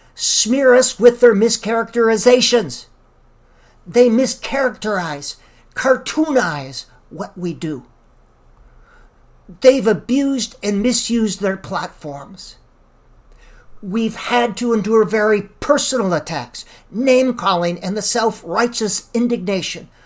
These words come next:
of people who know nothing of literacy instruction. So what should we say? "Thank you. Please insult me some more. I really love it." Should we continue to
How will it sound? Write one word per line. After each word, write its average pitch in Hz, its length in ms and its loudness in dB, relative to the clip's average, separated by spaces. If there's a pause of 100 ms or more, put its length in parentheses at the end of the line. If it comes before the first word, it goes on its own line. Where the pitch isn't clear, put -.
(160)
of - 200 -16
people 240 420 -2 (120)
who 254 200 -4
know 247 200 6
nothing 233 540 0 (1000)
of 233 160 -8
literacy 254 520 -6
instruction. - 680 -12 (640)
So - 180 2
what 254 200 2
should 277 160 -6
we 277 120 0
say? 285 480 2 (540)
"Thank 349 360 -4
you. 196 240 0 (340)
Please 320 360 -2
insult 226 420 -2
me 185 120 -2
some 262 240 2
more. 302 420 4 (120)
I 311 280 4
really 311 460 0
love 330 280 6
it." 285 220 -2 (1080)
Should 226 300 -6
we 247 120 -4
continue 240 560 -2
to 202 340 -6